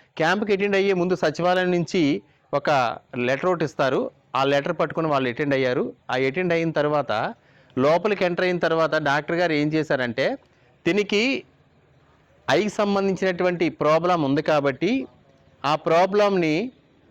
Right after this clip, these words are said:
ఐ వాళ్ళే చూడాలి తప్ప మేము చూడకూడదని" చెప్పేసి డాక్టర్ గారు రిఫరల్ రాశారు. ఆ రిఫరల్ రాసినటువంటి ఆ డీటెయిల్స్ని కూడా మీకు పక్కన చూపించడం జరుగుతుంది.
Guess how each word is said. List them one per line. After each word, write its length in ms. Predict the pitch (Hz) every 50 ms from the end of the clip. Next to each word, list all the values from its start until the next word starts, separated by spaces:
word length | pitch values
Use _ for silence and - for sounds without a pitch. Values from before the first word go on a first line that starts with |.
| - -
ఐ 140 | 123 147 165
వాళ్ళే 380 | 180 196 202 202 202 208 208 208
చూడాలి 400 | 202 - 202 190 185 185 175 156
తప్ప 300 | - 151 143 - 202 214
మేము 240 | 202 190 175 160
చూడకూడదని" 720 | 139 - 165 165 180 185 175 170 170 170 170 170 170 165 151
చెప్పేసి 560 | 151 - - 160 139 - 165 143 135 135 131 117
డాక్టర్ 380 | 123 139 151 156 151 156 160
గారు 480 | 151 165 160 160 156 147 135 151 - - -
రిఫరల్ 440 | 135 131 147 147 - 185 196 185 151
రాశారు. 420 | 135 123 117 113 - 107 101 92 - - - _ _ _ _ - 131
ఆ 180 | 139 165 190
రిఫరల్ 520 | 170 143 135 151 151 - - 233 247 247 226
రాసినటువంటి 960 | 214 208 208 196 - 208 208 190 196 185 185 180 - 185 160 151 151 165 196 - _ _ _ _ _ -
ఆ 80 | 147 143
డీటెయిల్స్ని 600 | 135 127 160 165 190 196 202 185 165 196 190 175
కూడా 440 | 160 165 165 170 156 139 139 160 -
మీకు 200 | 139 147 139 -
పక్కన 280 | - 156 143 - 202 185
చూపించడం 500 | 160 - 160 143 156 143 135 139 139 131
జరుగుతుంది. 540 | 123 123 117 117 113 - 110 104 92 90